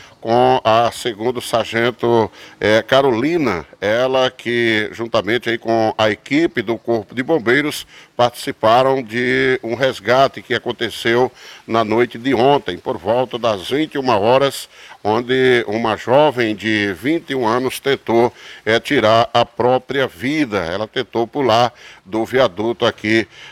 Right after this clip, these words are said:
na cidade de Palmeira dos Índios. E a sargento, eh, Carolina, eh, junto aí com a sua equipe, conseguiram impedir que essa jovem cometesse, eh, suicídio.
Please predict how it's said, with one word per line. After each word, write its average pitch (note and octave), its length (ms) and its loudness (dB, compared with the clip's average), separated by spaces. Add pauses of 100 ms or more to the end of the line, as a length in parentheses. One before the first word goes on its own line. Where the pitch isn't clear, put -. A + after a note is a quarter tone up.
(120)
na G#2+ 160 2
cidade G#2 680 0
de G2 180 -4
Palmeira A#2+ 420 0
dos A#2 280 -6
Índios. E2+ 480 -8
E C#3 500 -2
a A2 320 0
sargento, G#2+ 840 0 (320)
eh, F#2+ 220 2
Carolina, C#3 760 0 (360)
eh, G2+ 340 -2
junto G#2 240 -6
aí A2+ 80 -2
com A2+ 120 -4
a A2 40 0
sua C3 220 0
equipe, B2+ 400 -4
conseguiram D3 760 -2
impedir C#3+ 680 -2 (240)
que A2+ 100 -2
essa A#2 300 0
jovem A2+ 400 2
cometesse, A2+ 880 0 (320)
eh, A2 300 4
suicídio. A2 760 -4